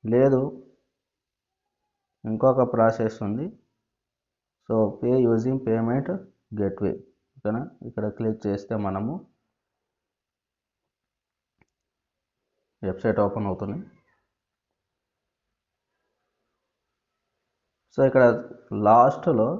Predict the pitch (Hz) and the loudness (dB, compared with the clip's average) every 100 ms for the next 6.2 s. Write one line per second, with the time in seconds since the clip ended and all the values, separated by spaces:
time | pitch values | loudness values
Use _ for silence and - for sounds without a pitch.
0 | - - - 110 123 127 120 117 117 117 | -10 -14 2 2 4 0 0 4 4 4
1 | 120 110 107 101 95 98 95 139 175 _ | 2 2 2 0 -4 -2 -2 -4 -12 _
2 | - 107 101 113 - - 98 110 110 104 | -6 -6 -4 -8 -8 -2 0 0 -2 -2
3 | 104 101 104 95 95 - 143 180 _ 101 | -2 -2 -4 -2 -2 -4 -8 -8 _ -12
4 | 95 _ 98 92 92 - _ _ _ - | -12 _ -6 -4 -6 -12 _ _ _ -8
5 | 156 - 117 104 135 - 107 101 - 98 | -8 -12 -12 -10 -10 -10 -6 -6 -4 -4
6 | 95 107 | -4 -6